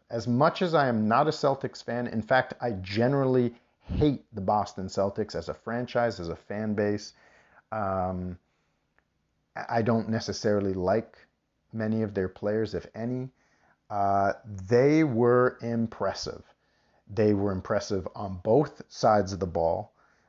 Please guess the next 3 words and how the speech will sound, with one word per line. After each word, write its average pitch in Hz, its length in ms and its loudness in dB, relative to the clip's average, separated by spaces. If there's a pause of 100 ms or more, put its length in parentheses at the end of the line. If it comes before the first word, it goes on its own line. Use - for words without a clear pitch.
(140)
Uh, 90 440 -2 (240)
defensively 117 680 -2
speaking, 107 720 -4